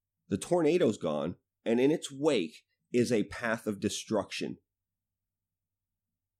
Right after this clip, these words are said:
that you can try to rebuild, but it's almost futile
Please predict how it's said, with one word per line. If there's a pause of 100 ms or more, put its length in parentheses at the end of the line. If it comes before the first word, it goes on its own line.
that
you
can
try
to
rebuild, (1500)
but
it's
almost
futile